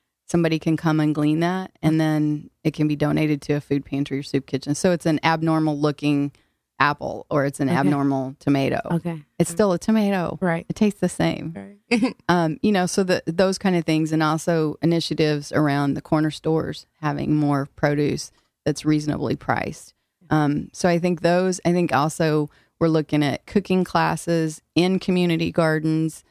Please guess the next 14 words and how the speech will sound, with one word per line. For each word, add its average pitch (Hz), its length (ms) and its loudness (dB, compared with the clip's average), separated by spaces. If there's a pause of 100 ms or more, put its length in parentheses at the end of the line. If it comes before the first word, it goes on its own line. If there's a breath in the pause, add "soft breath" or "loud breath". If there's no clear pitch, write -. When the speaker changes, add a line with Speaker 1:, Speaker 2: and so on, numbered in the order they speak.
(160)
Speaker 2:
Mm. 180 240 0
Speaker 1:
um, 151 500 0 (160)
n-, 165 160 0 (140)
you 180 140 4
know, 165 140 2
sort 190 220 0
of 160 100 2
networking 170 680 0
some 160 160 0
of 151 80 2
these 160 160 -2
things 160 320 -2
together 160 720 0
Speaker 2:
Mm-hmm. 190 240 -2